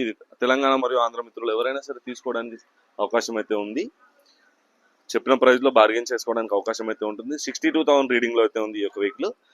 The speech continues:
ఇది వచ్చేసి Maruti Suzuki Ertiga జెడ్డీఐ టూ థౌజండ్ థర్టీన్ మోడల్, వన్ ల్యాక్ above రీడింగ్ అయితే తిరిగిందండి.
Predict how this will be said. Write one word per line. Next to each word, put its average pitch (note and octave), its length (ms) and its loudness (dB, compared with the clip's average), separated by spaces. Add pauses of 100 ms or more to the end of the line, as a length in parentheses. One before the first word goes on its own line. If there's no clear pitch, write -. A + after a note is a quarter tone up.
(180)
ఇది A#2+ 120 2
వచ్చేసి E3+ 340 -4
Maruti C#3+ 280 4
Suzuki D3 300 -4 (240)
Ertiga B2+ 300 6 (100)
జెడ్డీఐ A#2+ 340 6 (140)
టూ B2+ 140 -8
థౌజండ్ A2 240 0
థర్టీన్ D3+ 400 -2
మోడల్, D#3 220 2 (840)
వన్ B2+ 160 2
ల్యాక్ B2+ 180 8
above B2 180 2
రీడింగ్ A#2 260 0
అయితే A2 260 -6
తిరిగిందండి. G#2+ 480 -10